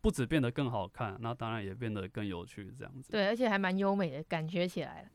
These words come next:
Speaker 1: 对，然后再加上我对于杂耍丢球，因为我自己是一个很喜欢创造东西的一个杂耍表演者，
Speaker 2: 嗯。
Speaker 1: 就是我不喜欢我的杂耍跟外面的一些，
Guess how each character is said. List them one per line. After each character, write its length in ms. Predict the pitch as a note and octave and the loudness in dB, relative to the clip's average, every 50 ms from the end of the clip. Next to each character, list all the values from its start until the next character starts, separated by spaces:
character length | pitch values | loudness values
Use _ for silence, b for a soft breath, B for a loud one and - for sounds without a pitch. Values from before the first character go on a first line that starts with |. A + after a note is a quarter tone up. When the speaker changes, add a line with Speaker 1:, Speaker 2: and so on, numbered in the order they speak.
| _ - | _ -4
Speaker 1:
对， 300 | B2 A2+ G2+ G2+ G2+ A#2+ - _ | -2 -2 0 -2 -4 -8 -14 _
然 140 | - C3 C3+ | -2 0 2
后 80 | D3+ E3+ | 4 4
再 140 | F#3+ G#3 G3+ | 4 4 4
加 160 | G#3 G3 G#3 | 6 4 6
上 280 | F#3+ A3+ G#3 F#3+ F3+ D#3+ B B B B B B B B B _ _ | 6 4 4 4 2 0 B B B B B B B B B _ _
我 180 | - C#3+ C#3 C#3+ | 2 2 4 6
对 200 | G#3+ G#3+ G3+ F#3+ | 6 6 8 8
于 120 | F3 D#3+ | 6 4
杂 280 | D3+ - D3 C3+ D3 E3+ | 4 4 4 6 6 4
耍 360 | D#3 - D#3 C3 B2 A2+ A2+ | 4 2 2 4 4 4 4
丢 240 | - C#3+ C#3+ D3+ D3+ | 2 2 2 2 2
球， 460 | - - B2+ G#2+ G2 G2 F#2+ G2+ - | 0 -2 -4 -2 -2 -2 -2 -4 0
因 80 | - G3+ | 2 2
为 100 | A3+ A3+ | 2 4
我 200 | G#3+ D3+ B2 A#2 | 4 2 2 2
自 100 | - G3 | 2 2
己 120 | F#3+ C#3+ C3 | 2 2 2
是 140 | - E3+ | 2 2
一 120 | D#3+ D3 C#3 | 2 2 4
个 160 | D3 B2+ A2+ | 2 0 2
很 180 | G#2+ B2 B2 C#3 | 2 0 0 -2
喜 240 | - - A2 G2 | -2 -2 -4 -4
欢 440 | G#2 A2+ A2+ A2 A2+ A2 G#2+ A2+ C3 - _ _ _ _ _ _ _ _ | -2 -2 -2 0 0 -2 -2 -4 -6 -8 _ _ _ _ _ _ _ _
创 340 | - - - F3+ C#3+ C3 | 0 6 8 8 8 6
造 460 | B2 - D3+ C#3 B2+ A#2+ A2 G#2+ A2+ C#3 - _ _ _ _ _ | 4 6 6 8 8 8 6 4 0 -4 -10 _ _ _ _ _
东 200 | B2 A#2 A#2+ A#2+ | 2 2 2 0
西 400 | - - A#2 G#2+ G#2+ A2 B2 D3 - | 0 -2 -2 -2 -2 -2 -4 -8 -6
的 160 | - A#2 G#2 | -4 -2 -2
一 60 | G#2+ A2+ | 0 0
个 100 | A2 G#2 | -2 -2
杂 160 | - G2+ G2+ | 0 -2 -2
耍 160 | G#2+ G2+ G2 | -2 -2 -4
表 140 | G2+ - G#2+ G#2 | -4 -6 -6 -6
演 180 | G#2 G#2 A2 A#2+ | -6 -8 -10 -10
者， 180 | - - D3 C#3 - _ - | -10 -12 -12 -12 -14 _ -2
Speaker 2:
嗯。 260 | G#3 G3+ F3 D#3 D#3 - | -2 0 0 -2 -4 -2
Speaker 1:
就 80 | - | -2
是 80 | E3+ F3+ | 4 6
我 60 | E3+ B2 | 6 6
不 100 | C3+ D#3 | 6 2
喜 180 | D3 - A#2+ G#2 | 0 0 0 2
欢 200 | A#2 B2 B2 B2 | 2 2 2 4
我 120 | A2+ A2 | 2 2
的 100 | G#2+ G#2 | 0 0
杂 220 | G#2 A#2+ G#2+ A2+ | 0 0 0 0
耍 240 | A2+ - A2+ G2+ G2+ | 0 0 -2 -4 -2
跟 320 | G#2+ - A2+ A2 A2+ A#2+ - | -2 -2 0 0 0 -2 0
外 160 | C#3 B2+ B2 | 2 2 2
面 300 | A#2+ B2 B2 A2 A2 G#2+ | 2 2 0 0 0 0
的 320 | G#2+ G2+ G2+ G2+ G2 F#2+ | -2 -2 -2 -2 -2 -4
一 20 | |
些， 40 | G2+ | -4